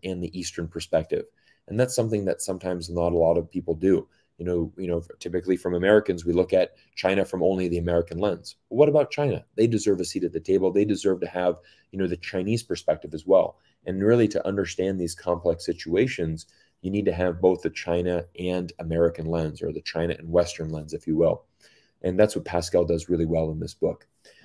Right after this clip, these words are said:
So again, we're gonna be bringing on guests like this,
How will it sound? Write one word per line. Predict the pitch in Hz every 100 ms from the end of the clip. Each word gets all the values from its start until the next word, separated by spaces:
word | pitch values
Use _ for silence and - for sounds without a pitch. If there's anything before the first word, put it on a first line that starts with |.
| _
So | - 98 92 87
again, | - 104 101 80
we're | 82 101
gonna | 104
be | 98
bringing | 82 95 98 92
on | 90 85 78
guests | 92 90 -
like | 78 87 87
this, | 85 92 85 -